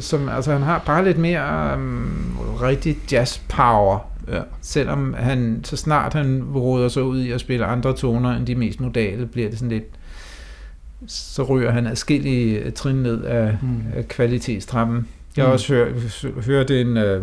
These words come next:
Speaker 1: fandt noget på YouTube, hvor han er, deltager i en jam, hvor de spiller noget blues, og det gør han virkelig ikke særlig godt.
Speaker 2: Okay.
Speaker 1: Det, der, hvor han hører hjemme, det er det her power,
Speaker 2: Ja.
Speaker 1: powermodel jazz,
Speaker 2: Ja.
Speaker 1: hvor han kan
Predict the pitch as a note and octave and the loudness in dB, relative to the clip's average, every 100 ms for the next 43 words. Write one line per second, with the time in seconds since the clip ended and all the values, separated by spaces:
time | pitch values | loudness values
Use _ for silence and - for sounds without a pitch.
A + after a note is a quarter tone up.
0 | G#2+ - C3 A#2+ C3+ B2+ A#2 C3+ D3 D#3+ | -4 -2 0 2 2 0 0 2 2 2
1 | E3 C#3 C3 B2+ B2 B2 A#2 A2 C3+ B2+ | 2 0 2 4 4 4 2 0 -2 0
2 | - C3+ B2 A#2+ A2+ A#2+ A#2+ C3+ - - | 0 0 2 0 2 4 4 2 -4 -18
3 | - - - - - - - B2+ A#2 - | -18 -18 -16 -16 -18 -20 -12 -8 -6 -2
4 | B2+ B2+ A#2 G#2 B2+ A#2 B2 - - - | 2 4 4 2 2 2 0 -6 -10 -6
5 | A#2+ - - - D3 C3+ G#2 G#2+ A2 A2 | -6 -8 -12 -4 -2 2 2 2 0 0
6 | A2+ G#2+ G#2 - G2 G#2+ G2+ F2+ - - | 0 -2 -4 -2 -2 -2 -4 -4 -6 -6
7 | B2 B2 A2 - - - - - - A#2 | -4 -2 -4 -6 -16 -20 -20 -14 -6 -6
8 | - - A2 D2+ D#3+ D3 D3 C#3 B2 B2 | -6 -8 -10 0 4 6 6 6 6 6
9 | A#2 G#2+ G#2+ B2 C3 B2 B2 A#2+ A2+ G#2+ | 6 4 2 2 0 2 2 4 2 0
10 | - - G2 G2+ A2+ B2 - - B2 A2+ | -6 -2 2 4 2 0 -4 -6 -4 -4
11 | - - - - - - - - - G#2+ | -6 -14 -14 -14 -14 -16 -16 -6 2 4
12 | A2+ B2+ A#2+ A2+ - G#2 F#2+ - - - | 4 4 2 0 0 0 0 -4 -10 -6
13 | A#2+ A2 A2+ G#2+ A2 | -2 2 0 2 0